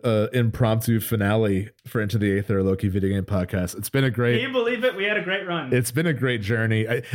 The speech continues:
Speaker 1: I know some people might be disappointed that we canceled the show a week before recording Game of the Year.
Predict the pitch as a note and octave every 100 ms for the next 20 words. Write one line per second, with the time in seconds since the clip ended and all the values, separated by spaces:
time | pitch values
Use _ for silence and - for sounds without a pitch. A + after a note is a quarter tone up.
0 | - D3 F3+ F3 F#3+ E3+ D3+ D3 C#3 A#2
1 | A#2+ A#2+ C3 B2+ C3 A2 - B2+ A#2+ A#2+
2 | A2 G#2+ - A2 G#2 G2+ F#2+ _ _ _
3 | - B2+ B2 C3+ C3 B2+ C3+ A#2+ A2+ G#2+
4 | - A#2+ G#2+ G#2+ G#2+ A2 G#2 G2+ G2+ F#2+